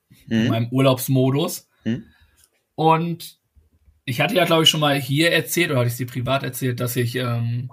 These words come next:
Speaker 2: im Urlaub relativ schnell zu einer Leseratte werde und dann auch mal einige Bücher in einem Urlaub irgendwie vertilge. Und wir waren jetzt fünf Tage da und ich glaube, ich hatte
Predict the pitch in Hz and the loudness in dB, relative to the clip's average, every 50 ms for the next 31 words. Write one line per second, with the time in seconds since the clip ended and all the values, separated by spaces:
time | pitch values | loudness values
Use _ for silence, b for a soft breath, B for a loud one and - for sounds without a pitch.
0 | _ _ - - 131 135 131 160 160 175 180 180 175 175 170 170 123 123 117 131 | _ _ -8 -4 -4 -2 0 4 6 6 6 8 6 6 4 2 0 -2 0 2
1 | 147 170 160 - - 165 147 135 - - - 131 131 139 147 143 147 - 135 135 | 2 2 2 0 0 -4 -4 -2 0 0 0 2 0 0 0 -2 -2 -2 -2 0
2 | 127 120 117 120 131 147 131 131 117 110 107 104 - 113 101 104 110 113 110 113 | 0 2 2 2 2 2 4 2 0 0 -2 -6 -6 -8 -8 -6 -8 -8 -8 -8
3 | 117 110 113 117 117 117 113 - 113 117 113 117 117 117 120 120 117 120 120 - | -10 -8 -6 -6 -6 -6 -6 -6 -6 -4 -4 -4 -4 -2 -2 -4 -4 -4 -6 -10
4 | _ _ _ _ _ _ _ _ _ _ _ _ _ _ _ - 120 131 143 151 | _ _ _ _ _ _ _ _ _ _ _ _ _ _ _ 0 2 2 4 4
5 | 160 143 143 131 123 143 160 170 160 - 151 139 131 123 117 110 - 110 113 113 | 2 2 2 2 2 2 2 2 2 4 6 6 6 6 4 0 -2 -4 -4 -4
6 | 107 107 107 107 98 - 117 117 113 110 107 107 110 - _ _ _ _ _ _ | -2 -4 -4 -6 -4 -4 -2 0 0 0 0 -2 -6 -10 _ _ _ _ _ _
7 | _ _ _ _ _ _ _ _ _ _ - 165 127 113 - - 113 113 117 135 | _ _ _ _ _ _ _ _ _ _ -10 -6 -6 -6 -4 -4 -4 -4 -4 -6
8 | - - 120 117 113 110 104 107 110 110 113 _ _ _ _ _ _ _ _ _ | -8 -6 -4 -2 -2 -2 -2 -4 -6 -8 -10 _ _ _ _ _ _ _ _ _
9 | _ - - 131 127 127 127 123 139 139 135 120 113 120 120 123 123 120 120 - | _ -4 2 4 6 6 6 6 4 2 2 4 2 4 4 4 4 4 2 0
10 | - - 139 156 151 - - 202 226 226 220 156 131 139 139 147 143 135 127 - | 0 0 0 0 0 -2 -4 -2 -2 -2 -2 0 2 4 4 6 4 2 0 2
11 | 135 123 123 123 120 120 123 117 - 120 120 - | 2 4 4 4 2 0 -2 -2 -2 -4 -6 -8